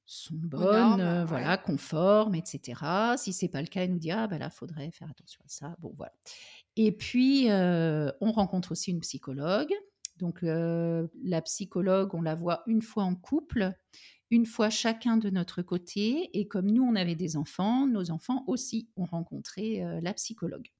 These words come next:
Speaker 1: Donc, comme, euh, vous étiez encore un peu petite, euh, puisque Charlotte devait avoir deux ans à peu près au moment de la rencontre, hein, donc elle était vraiment petite, toi, t'en avais six, euh, vous l'av-, vous aviez rencontré la psychologue toutes les deux.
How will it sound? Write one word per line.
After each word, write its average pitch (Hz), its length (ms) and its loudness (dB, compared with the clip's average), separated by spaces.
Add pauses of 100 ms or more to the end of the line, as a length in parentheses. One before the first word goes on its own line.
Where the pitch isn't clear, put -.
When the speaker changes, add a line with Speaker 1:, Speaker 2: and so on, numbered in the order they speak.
(580)
Speaker 1:
Donc, 175 180 -2
comme, 226 260 6
euh, 185 480 4
vous 160 220 -4
étiez 143 200 -6
encore 165 360 -4
un 156 140 -2
peu 147 140 -6
petite, - 720 -6 (500)
euh, 165 420 -2
puisque - 380 -8
Charlotte 170 460 -4
devait 160 240 -4
avoir 156 240 -2
deux 185 400 -2
ans 208 260 0
à 180 80 -2
peu 165 140 -4
près 220 240 -4
au 202 60 -2
moment 175 220 -2
de 156 60 -2
la 151 80 -4
rencontre, 226 400 -2
hein, 165 80 -2
donc 165 160 -4
elle 139 80 -4
était 143 220 -6
vraiment 165 280 -4
petite, 220 420 -6
toi, 185 120 -4
t'en 156 160 -8
avais 135 160 -4
six, - 580 0 (600)
euh, 165 540 0
vous 180 80 -2
l'av-, 160 400 0
vous 170 120 -4
aviez 170 160 -2
rencontré 160 360 -6
la 180 80 -4
psychologue 196 420 -6
toutes 226 200 -10
les 202 100 0
deux. 165 140 -6